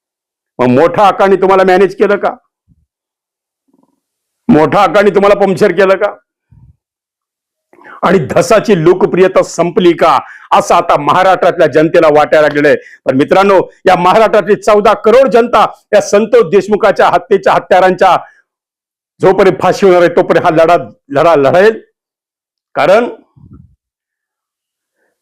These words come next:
मांजर किती जरी डोळे झाकून दूध पित असलं तर अख्खा महाराष्ट्र बघतोय, लक्षात ठेवा धस साहेब. तुम्ही काय महाराष्ट्रातल्या जनतेला वेडं समजला?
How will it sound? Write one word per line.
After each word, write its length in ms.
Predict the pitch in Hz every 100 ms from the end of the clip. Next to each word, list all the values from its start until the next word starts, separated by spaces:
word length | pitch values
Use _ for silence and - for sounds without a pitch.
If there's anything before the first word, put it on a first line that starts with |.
| _ _ _ _ _ - 113
मांजर 400 | 117 139 156 117
किती 240 | 120 165
जरी 220 | 139 147 123
डोळे 340 | 123 131 127
झाकून 320 | 113 110 117
दूध 200 | 98 120 -
पित 160 | 113 110
असलं 340 | - 135 165
तर 160 | 170 -
अख्खा 340 | - - -
महाराष्ट्र 920 | 98 92 95 - 147 156 127 - 127
बघतोय, 480 | 113 107 - 113 98
लक्षात 360 | 101 - -
ठेवा 300 | 101 - 98
धस 280 | 95 92 -
साहेब. 200 | - 143 - _ _ _ _ _ _ _ _ _ _ _ -
तुम्ही 140 | 127 139
काय 120 | 123
महाराष्ट्रातल्या 600 | 90 110 123 151 - 123
जनतेला 340 | 113 110 139 90
वेडं 220 | 92 135
समजला? 440 | 147 175 180 180